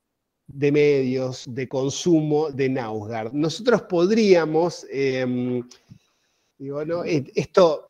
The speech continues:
podría hacerlo, pero desafortunadamente no lo hice, podría armar una lista de Spotify con las canciones que se escuchan en Mi Lucha, en Mein Kampf, por ejemplo, y a Alejandro le encantaría, por ejemplo. Podría tener esa lista de,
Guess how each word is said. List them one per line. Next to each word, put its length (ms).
podría 400
hacerlo, 380
pero 180
desafortunadamente 960
no 120
lo 180
hice, 400
podría 340
armar 160
una 140
lista 280
de 60
Spotify 720
con 160
las 140
canciones 800
que 400
se 180
escuchan 720
en 400
Mi 160
Lucha, 400
en 120
Mein 180
Kampf, 300
por 120
ejemplo, 280
y 40
a 80
Alejandro 380
le 60
encantaría, 640
por 220
ejemplo. 420
Podría 360
tener 280
esa 220
lista 420
de, 320